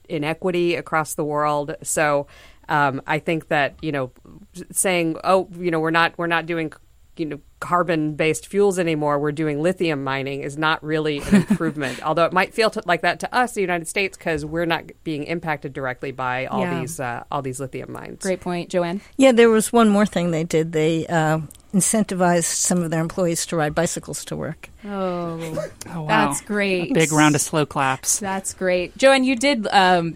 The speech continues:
Speaker 2: kinda dig into, like, the idea of net zero carbon and whether
Speaker 3: Yeah.
Speaker 2: that's a meaningful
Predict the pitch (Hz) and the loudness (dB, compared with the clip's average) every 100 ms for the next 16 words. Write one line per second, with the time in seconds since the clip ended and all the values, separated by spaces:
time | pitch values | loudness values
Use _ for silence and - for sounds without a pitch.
0 | - 208 196 170 180 175 175 170 160 165 | -6 -2 0 0 0 0 0 -2 -2 -4
1 | 175 170 165 170 185 175 165 160 - 175 | -2 -2 0 0 0 -2 -4 -6 -4 -4
2 | 165 165 165 - 165 160 165 175 170 170 | 0 0 -2 -4 -4 -2 0 -2 -2 -4
3 | 170 - 311 285 - 220 226 226 220 240 | -6 -10 -6 2 4 6 6 4 4 4
4 | 208 185 185 190 185 - 190 180 175 | 2 2 2 2 0 0 4 4 4